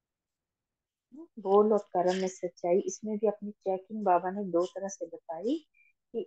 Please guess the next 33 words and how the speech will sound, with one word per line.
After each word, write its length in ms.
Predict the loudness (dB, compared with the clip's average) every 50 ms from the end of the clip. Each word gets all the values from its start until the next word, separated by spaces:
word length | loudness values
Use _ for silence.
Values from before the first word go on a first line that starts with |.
| _ -8 -10
अपने 600 | -10 -8 -8 -6 -4 0 0 2 2 0 0 -2 -6 -10
stage 600 | -14 -14 -4 _ 8 10 12 12 10 10 6 0 -4
में 120 | -4 -4
कहीं 460 | -2 -2 -2 0 0 2 4 4 6 6 6
रजोपन 640 | 6 4 6 6 4 4 4 4 2 2 2 2
और 80 | 0 -2 -2 _ -4
तमोपन 500 | -2 -2 -2 -4 -4 0 2 2 2 2 0 -2 0
mix 280 | 0 0 -2 -4 -12 _ -6
तो 80 | -4 -2
नहीं 280 | 0 0 0 -2 -2 -4 -4
है, 160 | -4 -4 -4 -6 _ _ _ _ _ _ _ _ _ -10
और 120 | -8 -8 -8
दूसरी 440 | -8 -10 -10 -10 -10 -8 -4 -4 -2
बात, 280 | 2 4 4 4 2 0
जो 180 | -2 -4 -2 -2 -2
natural 520 | -2 -2 -4 -4 _ -6 -4 -4 -4 -6 -8
संस्कार 600 | -10 -10 -10 -10 -10 -10 -10 -6 -4 -2 -2 -2
है 160 | -2 -2 -2
आपके, 360 | -4 -4 _ _ -14 -12 -12 -12 _ _ _ _ _ _ _ _ _ _ _ -2
वो 100 | -2 0
natural 560 | 2 4 2 2 2 0 -4 -4 -2 0 0
रूप 160 | 0 0 -2 -2
में 100 | -6 -8 -6 -6
emerge 340 | -6 -2 0 2 0 0 0 0
रहते 380 | 0 2 0 0 _ -4 -4 -4
हैं 220 | -4 -2 -2 0 0 0
या 60 | -2 -2 -2
पुरुषार्थ 760 | -2 2 2 2 0 0 0 2 4 4 4 4 0 -8 -10
से 320 | -6 -2 0 2 2 2 0 -2 _ _ _ _ _ _ _ _ _ _ _ -8
उस 180 | -8 -6 -6 -4
सत्यता 380 | -6 -4 0 0 0 0 0 -2
को 140 | -2 -2 -2
stage 400 | -4 -4 -2 2 4 4 4 2